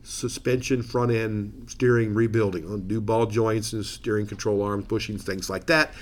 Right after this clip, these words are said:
'cause it's really worn out in this old car." It was a two-door. He wanted to restore it, make a nice muscle car out of it.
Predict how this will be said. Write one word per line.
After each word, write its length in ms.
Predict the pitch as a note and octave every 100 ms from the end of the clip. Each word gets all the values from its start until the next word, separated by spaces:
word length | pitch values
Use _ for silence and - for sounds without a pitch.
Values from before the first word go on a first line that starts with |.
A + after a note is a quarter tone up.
| - -
'cause 100 | F#2
it's 100 | G2
really 240 | C#3+ D#3+
worn 260 | C3+ C#3 C3+
out 120 | B2+
in 60 |
this 160 | A#2 -
old 120 | A#2+
car." 200 | B2 A#2
It 240 | A2+ - A#2
was 80 | G2+
a 60 |
two-door. 520 | - - G#3 G3 F#3+ F#3 -
He 140 | -
wanted 200 | D3 C3+
to 60 | A2
restore 360 | G#2 - E3 D#3+
it, 80 |
make 120 | B2+ A2+
a 60 |
nice 240 | A#2 A#2+ C3
muscle 240 | C3 B2+
car 200 | - B2
out 140 | B2
of 80 | B2
it. 180 | B2+